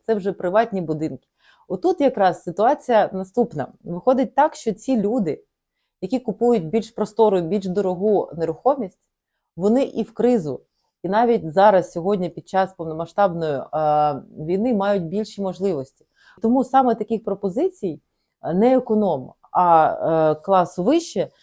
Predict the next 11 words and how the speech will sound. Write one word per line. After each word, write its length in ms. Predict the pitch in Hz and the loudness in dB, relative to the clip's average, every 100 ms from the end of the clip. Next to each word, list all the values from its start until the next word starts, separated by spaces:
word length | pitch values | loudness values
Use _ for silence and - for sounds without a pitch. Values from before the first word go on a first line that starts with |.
| _ - | _ -4
їх 200 | 254 - 190 - | -2 -2 -6 -4
завжди 480 | 175 190 185 180 240 | -2 0 0 0 0
з'являється 720 | 180 170 185 220 202 202 175 | 0 -2 2 4 4 0 -4
максимальна 720 | 165 202 - 214 214 185 147 | -4 -4 -6 -2 0 0 -4
кількість. 580 | 135 135 - _ _ _ _ _ _ _ _ _ | -6 -10 -10 _ _ _ _ _ _ _ _ _
І 80 | 196 | -4
тому 260 | 220 254 262 | 0 2 4
вони 200 | 240 240 | 2 4
конкурують 640 | 226 208 226 302 339 262 | 0 0 0 2 2 0
між 180 | 208 202 | -4 -4
собою, 400 | 180 151 127 | -6 -2 -2